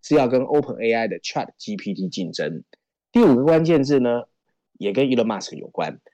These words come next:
Tweet Corporation 在本月啊，稍早通知美国的法院，Twitter 已经并入了 X Corp 啊。这个实体呢，在内华达州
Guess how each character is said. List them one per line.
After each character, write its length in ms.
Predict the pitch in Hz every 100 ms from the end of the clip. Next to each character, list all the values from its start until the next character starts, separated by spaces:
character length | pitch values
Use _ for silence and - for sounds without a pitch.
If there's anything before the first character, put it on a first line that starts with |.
| _ _ -
Tweet 220 | 226 - - -
Corporation 640 | 107 113 143 160 - -
在 220 | - 139
本 180 | 107 87 92
月 180 | 143 -
啊， 180 | - -
稍 260 | - 139 139
早 260 | - - -
通 260 | 147 143 131
知 180 | 131
美 160 | 123 78
国 140 | 87
的 60 | 85
法 200 | - 53
院， 200 | 110 98 - _ _ _ _
Twitter 400 | - 208 202 110 - _
已 160 | - 107
经 220 | 117 143
并 240 | 156 127 127
入 120 | 107
了 200 | 80 -
X 360 | 107 123 - -
Corp 280 | - 147 - - _
啊。 220 | - - - _ _ _
这 120 | - 277
个 100 | 214
实 220 | - 170
体 180 | 139 95
呢， 300 | 101 101 -
在 240 | 170 131
内 240 | 151 170
华 180 | 110 95
达 200 | 98 95
州 180 | 101 107